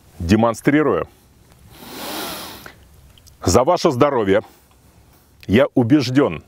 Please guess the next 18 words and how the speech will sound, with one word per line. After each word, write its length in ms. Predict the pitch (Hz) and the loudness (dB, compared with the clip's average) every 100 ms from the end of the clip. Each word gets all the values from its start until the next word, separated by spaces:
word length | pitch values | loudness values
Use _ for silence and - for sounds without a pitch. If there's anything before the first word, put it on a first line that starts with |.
| _ - | _ -16
что 200 | - 113 | 0 2
если 320 | 117 - 110 | 2 2 0
вы 280 | 104 87 - _ _ _ _ - - - - _ - - | 2 0 -2 _ _ _ _ -20 -20 -20 -20 _ -20 0
регулярно 640 | 104 135 160 151 107 80 | 0 4 4 4 0 -4
тренируетесь, 760 | - 85 82 80 73 - - - | -4 -4 -2 -4 -4 -8 -14 -8
если 300 | - 131 - | 0 0 2
вы 140 | 139 131 | 2 4
настойчивы 800 | 139 147 - 175 147 98 73 - _ _ _ | 2 -2 0 2 2 -2 -4 -8 _ _ _
в 100 | - | -14
стремлении 600 | - 123 123 139 110 90 | -2 0 2 0 0 -2
к 80 | - | 0
тем 180 | 123 113 | -2 0
целям, 320 | - 107 82 | -2 -2 -2
которые 320 | 92 101 95 | -2 -2 -2
вы 80 | 90 | -2
для 120 | 92 | -2
себя 260 | 92 98 92 | -2 0 0
поставили 580 | 98 - 143 135 90 | 0 0 0 0 -2